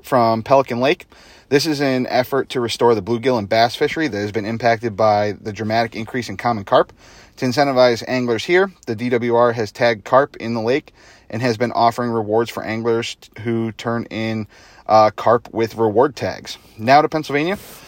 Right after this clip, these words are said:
uh, where the Game Commission will be hosting meetings for residents to learn about and discuss the possible, possible reintroduction of American marten to the state.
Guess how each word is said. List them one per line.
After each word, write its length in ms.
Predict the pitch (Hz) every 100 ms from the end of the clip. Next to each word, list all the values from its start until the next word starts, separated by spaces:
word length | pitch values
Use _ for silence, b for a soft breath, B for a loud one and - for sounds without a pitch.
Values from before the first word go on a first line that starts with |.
| B B
uh, 240 | - 117 113
where 160 | 117
the 80 | 110
Game 220 | 120 135
Commission 440 | 127 127 123 156 131
will 140 | 113
be 100 | 110
hosting 400 | 107 120 - 113
meetings 460 | 113 127 147 156 -
for 140 | -
residents 480 | 101 110 120 147 156
to 100 | -
learn 200 | 113 117
about 380 | 120 113 113 110 - b b b -
and 180 | 113 107
discuss 460 | 113 - 117 123
the 100 | 107
possible, 640 | - 123 - 113 120 113 - _
possible 420 | - 123 135 135
reintroduction 680 | 113 127 123 113 123 160 156
of 180 | - 104
American 360 | 104 123 -
marten 260 | 101 110 147
to 100 | -
the 80 | -
state. 260 | - 202